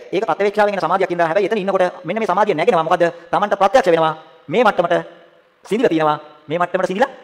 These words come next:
නෑ. ඒක දැන් නිමිති ප්‍රමාණිකුත් දන්නවා. අර, අර මං කිය වස්තුකාම ක්ලේශකාම පිළිබඳ ප්‍රශ්නේ කොට තේරෙනවා. වස්තුකාම මට්ටම තාම ගෙලිලා නෑ.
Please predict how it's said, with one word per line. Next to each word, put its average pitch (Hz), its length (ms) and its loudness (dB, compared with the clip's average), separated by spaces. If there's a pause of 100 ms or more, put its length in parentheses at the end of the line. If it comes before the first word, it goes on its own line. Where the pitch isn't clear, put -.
(220)
නෑ. - 160 -12
ඒක 151 140 -4
දැන් 135 120 -4
නිමිති 175 260 -2
ප්‍රමාණිකුත් 175 300 -2
දන්නවා. 226 220 0 (240)
අර, - 120 -8
අර 160 120 -2
මං 175 80 -6
කිය 180 140 0 (240)
වස්තුකාම 185 320 0
ක්ලේශකාම 190 280 -2
පිළිබඳ 196 200 0
ප්‍රශ්නේ 185 200 -2
කොට 190 80 -2
තේරෙනවා. 170 240 0 (260)
වස්තුකාම 202 400 0
මට්ටම 208 240 -2
තාම 226 160 0
ගෙලිලා 214 260 2
නෑ. - 120 -4